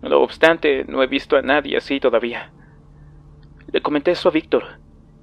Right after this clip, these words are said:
quien luego me preguntó si no había ningún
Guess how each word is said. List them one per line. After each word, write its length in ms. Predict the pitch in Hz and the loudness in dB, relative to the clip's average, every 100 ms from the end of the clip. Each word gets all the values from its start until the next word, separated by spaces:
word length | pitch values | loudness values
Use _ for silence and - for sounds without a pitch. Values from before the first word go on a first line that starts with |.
| - - | -20 -6
quien 140 | 127 123 | -2 0
luego 180 | 131 | 0
me 100 | 165 | 0
preguntó 380 | 160 147 - 139 | 0 -2 0 -4
si 140 | 131 135 | -4 -4
no 80 | |
había 160 | 131 151 | -2 -2
ningún 760 | 156 135 135 147 143 - - | -4 -4 -4 -4 -8 -12 -16